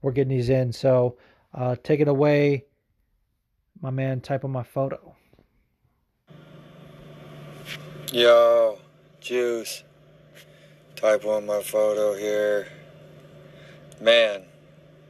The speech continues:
Speaker 2: I ain't got a lot to say about that fight card 'cause a couple of the people I wanted to, really wanted to win, didn't. But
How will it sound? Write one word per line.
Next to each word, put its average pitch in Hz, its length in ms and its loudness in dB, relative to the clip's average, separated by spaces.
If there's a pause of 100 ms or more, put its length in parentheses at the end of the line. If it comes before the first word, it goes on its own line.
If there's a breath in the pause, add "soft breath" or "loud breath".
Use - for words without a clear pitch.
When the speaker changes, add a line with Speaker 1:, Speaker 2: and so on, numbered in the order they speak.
(280)
Speaker 2:
I 117 60 -6
ain't 110 160 -4
got 104 160 2
a - 20 -2
lot 107 300 4
to - 80 -16
say 104 240 -4
about 101 240 -2
that 101 180 -6
fight 101 300 -2
card 104 280 -2
'cause 101 240 -10
a 104 60 -18
couple 104 320 -6
of 98 60 -14
the - 40 -20
people 107 280 -4
I 107 60 4
wanted 107 400 0
to, 107 360 -4 (1000 loud breath)
really 120 280 4
wanted 110 360 0
to 107 60 -4
win, 110 380 0
didn't. 110 460 2 (340)
But 107 380 6